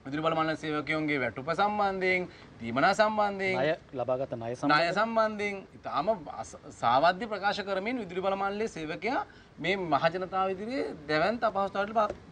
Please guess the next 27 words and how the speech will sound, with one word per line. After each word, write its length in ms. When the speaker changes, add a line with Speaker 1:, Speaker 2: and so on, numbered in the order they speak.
Speaker 1:
ලක් 180
කරනවා. 280
හැබැයි 480
මේ 160
ඇමතිවරයා 460
කිසිම 340
තැනක 340
විදුලි 240
බල 160
මණ්ඩලයේ 320
සේවකයන්ගේ 920
ඇත්ත 260
ප්‍රශ්නය, 340
ඒ 200
වගේම 360
මේ 120
රටේ 380
විදුලිය 380
ලබා 260
දෙන 120
මේ, 220
මේ 140
සේවකයන්ගේ 540
ඇත්ත 100
ප්‍රශ්න 340
කිව්වේ 240
නෑ. 160